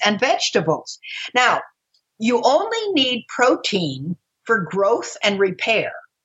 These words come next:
'cause your body runs on carbohydrate. Your brain runs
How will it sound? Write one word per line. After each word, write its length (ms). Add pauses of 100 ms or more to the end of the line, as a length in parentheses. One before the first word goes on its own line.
(240)
'cause 160
your 120
body 400
runs 400
on 120
carbohydrate. 720
Your 180
brain 360
runs 280